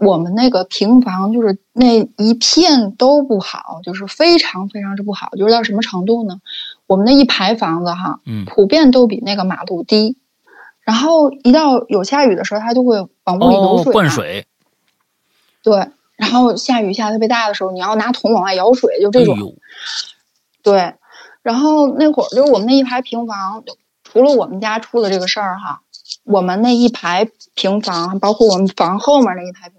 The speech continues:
Speaker 1: 房，就是没有一家人家是好的。我们隔壁的房子哈，就是我们隔壁邻居是老爷爷，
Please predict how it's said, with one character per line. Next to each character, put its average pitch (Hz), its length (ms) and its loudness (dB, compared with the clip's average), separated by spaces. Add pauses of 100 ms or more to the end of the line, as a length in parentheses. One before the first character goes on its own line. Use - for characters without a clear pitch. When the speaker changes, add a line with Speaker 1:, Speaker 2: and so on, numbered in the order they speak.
Speaker 1:
房， 180 220 -20
就 190 80 -20
是 196 160 -20
没 190 80 -14
有 214 140 -10
一 220 160 -4
家 180 180 -6
人 185 160 -14
家 170 160 -10
是 175 80 -10
好 - 300 -10
的。 - 100 -12 (720)
我 202 100 0
们 202 320 0
隔 202 180 2
壁 277 220 4
的 196 240 -2
房 185 320 -8
子 180 80 -4
哈， 202 320 -14
就 - 140 -20
是 185 440 -4 (440)
我 214 80 -4
们 185 80 0
隔 196 120 0
壁 247 140 6
邻 202 240 0
居 226 220 2 (200)
是 - 220 0 (220)
老 185 180 0
爷 185 220 2
爷， 220 180 4